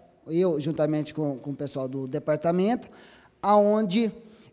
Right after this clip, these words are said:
eu encaminho, depois que está formatado, eu encaminho para o vereador, para que ele possa assinar para mim, para nós darmos entrada na Câmara, para dar a tramitação.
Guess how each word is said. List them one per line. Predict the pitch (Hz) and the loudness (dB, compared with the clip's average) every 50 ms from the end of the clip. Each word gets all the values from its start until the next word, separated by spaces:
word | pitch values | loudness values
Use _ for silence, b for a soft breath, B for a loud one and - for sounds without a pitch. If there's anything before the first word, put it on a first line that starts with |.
| B - | B -2
eu | 180 190 196 | 2 2 2
encaminho, | 196 185 190 190 185 190 190 185 185 - - | 4 4 2 2 4 4 4 2 2 0 0
depois | 175 196 - - 220 214 208 | 0 2 4 4 4 4 4
que | - | 2
está | - 190 175 | 2 2 2
formatado, | - 190 185 180 180 170 - 180 185 190 | 2 2 0 0 0 0 2 2 2 2
eu | 190 | 2
encaminho | 175 180 175 180 180 | 2 2 2 0 0
para | 175 190 190 190 | 2 2 2 2
o | 170 | 4
vereador, | 151 185 175 175 180 156 180 196 233 254 254 - - - - - | 4 4 6 4 4 4 4 4 4 4 2 0 -6 -14 -8 -2
para | - 175 | -2 0
que | 175 196 | 0 0
ele | 180 180 | -2 0
possa | - 185 175 175 185 | 0 0 0 0 -2
assinar | 175 - - 180 175 190 202 208 208 | -2 -2 -2 -2 0 2 2 2 2
para | 185 180 170 | 2 2 2
mim, | 170 190 214 240 240 - B B B B | 2 2 2 0 -2 -4 B B B B
para | 180 190 | -4 -2
nós | 196 202 208 190 175 | 0 0 0 0 0
darmos | 202 202 202 202 175 165 196 | 0 0 0 0 0 0 0
entrada | 247 277 254 - 190 170 170 180 190 180 214 202 - - - | 0 0 0 2 2 4 4 4 4 2 0 -4 -6 -6 -4
na | 180 202 226 | -2 -2 -2
Câmara, | 226 - 180 156 131 107 92 85 - | 0 0 0 0 0 -2 -4 -10 -12
para | - 135 139 143 | -10 -8 -6 -4
dar | 139 151 160 165 | -2 0 0 0
a | 160 | -2
tramitação. | 165 - 202 202 247 269 269 285 - - 262 240 - - 160 127 107 - | -2 0 2 4 4 4 4 4 2 2 0 0 0 0 -2 -2 -4 -6